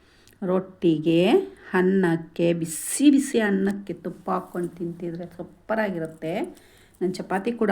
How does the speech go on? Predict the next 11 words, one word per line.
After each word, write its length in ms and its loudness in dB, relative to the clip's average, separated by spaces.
ಮಾಡ್ಕೊಂಡಿದ್ದೆ 680 0
ಇದಕ್ಕೆ. 320 0
ಮುದ್ದೆ 200 6
ಕೂಡ 120 4
ತಿನ್ಬೋದು, 460 2
ಏನು 200 -2
ಪ್ರಾಬ್ಲಮ್ 360 -4
ಆಗಲ್ಲ. 280 -6
ನೋಡಿ, 260 -2
ಇವಾಗ 200 -2
ಚೆನ್ನಾಗಿ 360 0